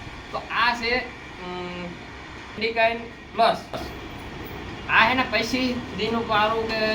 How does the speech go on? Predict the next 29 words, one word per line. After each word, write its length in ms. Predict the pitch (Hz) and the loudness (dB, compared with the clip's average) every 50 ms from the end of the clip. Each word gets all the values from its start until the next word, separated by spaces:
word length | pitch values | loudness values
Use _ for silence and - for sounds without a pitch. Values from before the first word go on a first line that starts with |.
| 220 220 214 214 214 | 2 2 2 2 2
વાસરું 560 | 202 170 - - - - - 208 208 208 196 | 2 2 2 0 0 0 0 2 2 2 2
થાય 180 | - 220 262 359 | 4 2 2 2
ને, 120 | 311 - 160 170 - - - - - - - - - | 2 -2 -2 -4 -6 -8 -8 -10 -10 -10 -10 -4 -2
વાડડું 400 | 143 143 147 151 147 143 143 135 | 0 0 0 0 -2 -2 -2 -2
કે 60 | 135 | -2
વાસરું, 480 | 123 127 131 135 - - 131 123 139 - - - - - - - - - - - | -2 -2 -2 -2 -2 -2 -4 -4 -4 -6 -6 -8 -8 -8 -8 -6 -8 -8 -8 -8
એટલે 240 | - 151 139 - 185 | -6 -6 -4 -4 -4
પછીથી 320 | 190 - 220 220 - 208 | -2 0 -2 0 0 0
ત્રીસ 280 | 190 185 - 214 214 214 | -2 0 2 2 2 2
દી 160 | 202 196 190 | 2 0 0
પછી 280 | 185 175 170 - 214 226 - - - - | 0 0 0 0 -2 -4 -4 -6 -4 4
આપી 240 | 175 185 180 165 139 | 4 6 6 6 2
દેવાય 180 | 135 131 131 127 | 2 4 2 4
પંદર 340 | - 196 214 208 160 135 | 4 4 4 6 4 4
એમ 140 | 123 117 117 | 4 2 0
એલ. 80 | 110 107 - - - | -4 -6 -6 -8 -8
પછી 180 | - 180 196 208 | -8 -6 -6 2
પાંચ 220 | - 202 220 220 220 | 4 6 6 6 6
સાત 280 | - - 220 226 220 | 4 2 2 2 2
દી 80 | 214 214 | 2 -4
પછી 220 | 208 196 190 185 - | -4 -2 -4 -4 -2
પંદર 220 | 170 165 160 147 143 | 0 0 2 2 2
એમ 120 | 139 135 | 2 2
એલ 120 | 131 139 | 2 0
અપાય. 180 | 135 - - - - - - - - - - - - | 0 0 -2 -2 -2 -6 -10 -10 -10 -10 -10 -6 -2
એટલે 140 | 180 196 196 | -2 0 2
આ 260 | 185 180 202 214 240 | 4 6 6 6 6
છે 120 | - 262 247 | 6 2 2
ને 80 | 240 | 4